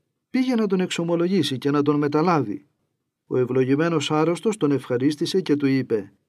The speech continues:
«Πόσο χαίρομαι που στις μεγάλες εορτές έρχονται ο ηγούμενος και οι αδελφοί και με κοινωνούν»,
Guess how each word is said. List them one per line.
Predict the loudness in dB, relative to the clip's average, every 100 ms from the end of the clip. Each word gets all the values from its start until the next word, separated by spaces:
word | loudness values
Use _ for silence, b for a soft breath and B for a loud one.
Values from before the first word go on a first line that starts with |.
| _ _ _ _
«Πόσο | 0 2 0
χαίρομαι | 4 6 6 6 2 0
που | -2
στις | -2 -2
μεγάλες | 0 2 2 2 0
εορτές | 6 6 6 2 2 0 -12 _ _ _
έρχονται | 0 2 2 4 6
ο | 8
ηγούμενος | 8 8 2 2 2 2
και | 4
οι | 8
αδελφοί | 8 6 2 0 -2
και | 0
με | 2 0
κοινωνούν», | -2 -2 0 0 0 -6